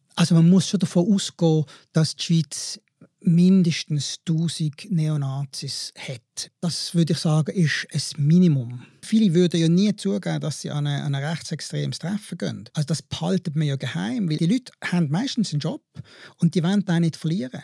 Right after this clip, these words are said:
Das ist ihre grösste Angst, dass die Freundin es mitbekommt und dass der Arbeitgeber mitbekommt.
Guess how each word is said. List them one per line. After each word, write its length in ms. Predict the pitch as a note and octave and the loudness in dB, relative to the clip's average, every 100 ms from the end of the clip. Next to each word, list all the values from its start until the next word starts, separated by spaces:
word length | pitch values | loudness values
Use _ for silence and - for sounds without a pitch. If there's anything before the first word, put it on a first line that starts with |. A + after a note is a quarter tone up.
| _ | _
Das 140 | - F3 | -4 -2
ist 140 | - | -4
ihre 220 | A3 F3 | -2 -2
grösste 400 | D#3 F#3+ G#3+ - | 0 0 -2 -4
Angst, 440 | D3 B3 D3+ - - E3 | -2 -2 -2 -6 -8 -6
dass 100 | - | -4
die 80 | |
Freundin 320 | - B3 D4 C4+ | 0 0 2 0
es 80 | |
mitbekommt 720 | B3+ C4 - B3 G#3+ A3 A#3 - - - - - _ | 0 -2 -2 -2 0 0 -2 -8 -18 -16 -16 -20 _
und 200 | G3 F3+ - | 2 2 0
dass 140 | D#3+ | -4
der 120 | - - | -4 -10
Arbeitgeber 560 | B2 - - C3 C3 | -10 -10 -10 -12 -10
mitbekommt. 580 | C#3+ C3+ - - - - | -12 -12 -16 -16 -20 -18